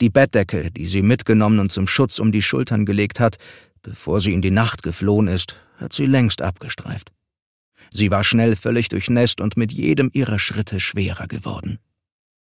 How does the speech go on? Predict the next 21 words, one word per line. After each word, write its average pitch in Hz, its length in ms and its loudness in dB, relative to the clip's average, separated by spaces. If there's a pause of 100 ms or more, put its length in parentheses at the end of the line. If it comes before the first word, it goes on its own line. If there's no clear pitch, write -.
(160)
Sie 123 320 2
hat 139 160 -2
sie 147 240 0
wie 131 180 0 (140)
unnötigen 147 640 2
Ballast 120 580 2
einfach 135 600 -2
abgeschüttelt. - 840 -6 (1080)
Den 95 140 0
Schlüssel 135 400 4
in 92 100 0
ihrer 98 300 0
Hand 107 220 2
umklammert 131 520 0
sie 127 140 0
so 139 180 2
fest, - 380 -2 (600)
dass - 180 -6
es - 220 0
weh 113 220 4
tut. - 360 -10